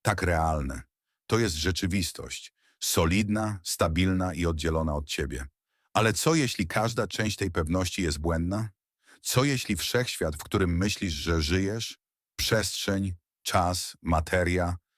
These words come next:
a nawet ty sam, tak naprawdę nie istnieje? Nie jako rzecz, nie jako miejsce. To nie jest filozoficzny eksperyment myślowy. To właśnie w tym kierunku zmierzają najtrudniejsze zagadnienia współczesnej fizyki.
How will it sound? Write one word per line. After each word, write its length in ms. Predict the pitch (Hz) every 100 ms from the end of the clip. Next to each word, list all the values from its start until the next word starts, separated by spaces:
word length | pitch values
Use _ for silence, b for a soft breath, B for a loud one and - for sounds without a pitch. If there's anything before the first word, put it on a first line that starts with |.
| _ -
a 100 | 90
nawet 240 | 92 87
ty 120 | -
sam, 400 | 85 90 80 95 90 _ _ _ -
tak 200 | 90 90
naprawdę 440 | 87 - 85 80
nie 160 | 80 73
istnieje? 520 | 73 - 73 76 85 - _ _ _ _
Nie 160 | 101 123
jako 280 | 127 - 107
rzecz, 420 | 92 67 - - _ _ _ -
nie 180 | 92 113
jako 280 | 110 98
miejsce. 540 | 92 101 85 - 73 - _ _ _ b b _
To 120 | - 117
nie 160 | 143
jest 160 | 170 120
filozoficzny 760 | - 95 85 85 104 - 87
eksperyment 540 | 76 - - 78 71 64
myślowy. 420 | 69 73 67 58 - _ b b b
To 120 | -
właśnie 360 | 131 143 - 113
w 80 | -
tym 240 | - 151
kierunku 480 | 139 101 92 87 -
zmierzają 560 | 73 87 80 95 92 82
najtrudniejsze 800 | 85 113 98 104 85 98 90 85
zagadnienia 600 | 80 80 76 85 82 76
współczesnej 580 | - 85 76 76 - 73
fizyki. 480 | 82 67 67 -